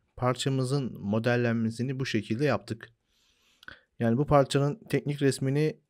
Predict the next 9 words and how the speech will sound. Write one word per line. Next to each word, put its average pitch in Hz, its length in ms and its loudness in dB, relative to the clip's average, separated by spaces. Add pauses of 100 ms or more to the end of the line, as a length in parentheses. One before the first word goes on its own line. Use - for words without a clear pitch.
size 135 320 2
veremedim. 135 460 2
Çünkü 123 280 -4
çap - 260 -2
kısımları 120 500 2
oldukça 123 500 2
karmaşık 123 560 0
ve 139 240 2 (880)
alengirli. 120 600 2